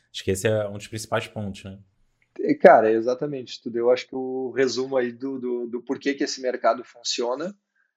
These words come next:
Speaker 2: É, e a gente vê essa diferença de público também em stores, ah,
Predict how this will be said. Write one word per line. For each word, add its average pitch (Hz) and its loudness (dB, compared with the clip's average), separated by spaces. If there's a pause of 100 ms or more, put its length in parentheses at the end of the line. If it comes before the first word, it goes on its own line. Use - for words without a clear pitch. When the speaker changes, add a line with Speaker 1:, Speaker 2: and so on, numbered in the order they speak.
(140)
Speaker 2:
É, 113 2 (260)
e 123 -2
a 127 2
gente 147 -6
vê 135 -2
essa 139 -2
diferença 123 -8
de 110 -10
público 135 -4
também 123 0
em 117 -6
stores, 127 8
ah, 110 0